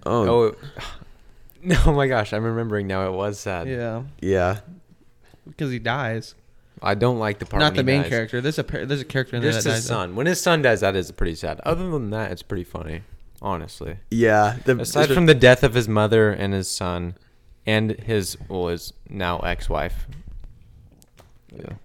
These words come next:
Speaker 1: Yeah. His job is crazy though, isn't it?
Speaker 2: Yeah, I guess so. If you ca-, wanna call accounting crazy.
Speaker 3: Yeah. Ooh, <laughs> crazy.
Speaker 2: Oh.
Speaker 3: Yeah.
Speaker 1: I guess.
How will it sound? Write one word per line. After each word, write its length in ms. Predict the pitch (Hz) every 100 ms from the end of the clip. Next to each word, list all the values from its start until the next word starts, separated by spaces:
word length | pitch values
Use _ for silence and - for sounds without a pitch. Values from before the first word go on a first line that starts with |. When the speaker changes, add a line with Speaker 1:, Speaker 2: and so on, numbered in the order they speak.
| -
Speaker 1:
Yeah. 220 | - 57 117 - - -
His 160 | 135
job 180 | 165 156
is 100 | 110
crazy 360 | - 110 104 92
though, 300 | 87 87 101 - -
isn't 200 | 95 98
it? 200 | 101 110 _ _ _ _ -
Speaker 2:
Yeah, 240 | - 92 95
I 80 |
guess 200 | 110 113
so. 160 | - 92
If 120 | 95
you 80 | 110
ca-, 120 | 117
wanna 280 | - 101 95
call 180 | - 90
accounting 440 | 87 101 101 92
crazy. 440 | - 104 95 87 95
Speaker 3:
Yeah. 220 | 117 107
Ooh, 420 | 120 151 120 110 - -
<laughs> 140 | -
crazy. 320 | - 135 143
Speaker 2:
Oh. 680 | 143 156 123 117 117 113 110 - _ _ _ _ _ - - _ - -
Speaker 3:
Yeah. 80 | - -
Speaker 1:
I 120 | - 131
guess. 320 | 147 -